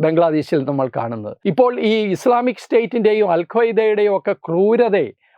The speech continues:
ഓർമ്മിപ്പിക്കുന്ന വിധമാണ് ഇപ്പോൾ ബംഗ്ലാദേശിൽ നടക്കുന്ന സംഭവവികാസങ്ങൾ. ദീപു ചന്ദ്രദാസ് കൃത്യമായി അയാളുടെ കൊലപാതകവും അയാളെ പ-, പരസ്യമായിട്ട് കെട്ടിത്തൂക്കി കത്തിക്കുന്നത് നിരവധി പേർ മൊബൈലിൽ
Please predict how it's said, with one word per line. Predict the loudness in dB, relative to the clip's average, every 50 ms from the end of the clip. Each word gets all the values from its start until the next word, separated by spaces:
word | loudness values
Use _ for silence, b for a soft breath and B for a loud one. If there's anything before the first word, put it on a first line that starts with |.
| b b 2 2
ഓർമ്മിപ്പിക്കുന്ന | 2 2 2 2 0 0 0 -2 0 0 0 0 0 -2
വിധമാണ് | 0 0 0 0 0 0 0 -2 -2 -6 -10 b b b b b -2
ഇപ്പോൾ | 0 0 0 2 2 0
ബംഗ്ലാദേശിൽ | 0 2 2 2 2 0 -2 -2 -2 -2 -2 0 -2
നടക്കുന്ന | -2 -2 -2 -2 -2 -4 -4 -4 -6 -8 -6
സംഭവവികാസങ്ങൾ. | -6 -4 -2 0 0 2 2 0 0 -2 -4 -4 -6 -10 -12 -12 -14 _ B B B B B 0
ദീപു | 0 2 2 0 2 2
ചന്ദ്രദാസ് | 0 2 2 2 2 2 2 2 0 0 0 0 0 0 -2 b b b b b -2
കൃത്യമായി | -2 -2 0 0 2 2 2 2 2 2 0 0 -2 -2 -2 0
അയാളുടെ | 2 2 2 2 2 2 0 -2 0
കൊലപാതകവും | -2 0 0 0 0 0 0 0 0 0 0 0 0 0 -4 -6 -4 -2
അയാളെ | 0 2 2 0 0 -2 -6 b b b b b -2
പ-, | 0 0 2 0 0 0 0
പരസ്യമായിട്ട് | 0 -2 -2 -2 -2 -2 0 0 0 -2 -2 -2 -2 0 2 2 2 0 -2 b b b
കെട്ടിത്തൂക്കി | -2 -2 0 0 -2 0 0 0 0 0 -2 -2 0 0
കത്തിക്കുന്നത് | -2 0 0 -2 2 2 4 4 4 2 2 0 0 2
നിരവധി | 2 2 4 4 2 2 0 2
പേർ | 0 2 2 2 0 0
മൊബൈലിൽ | 0 2 2 2 2 2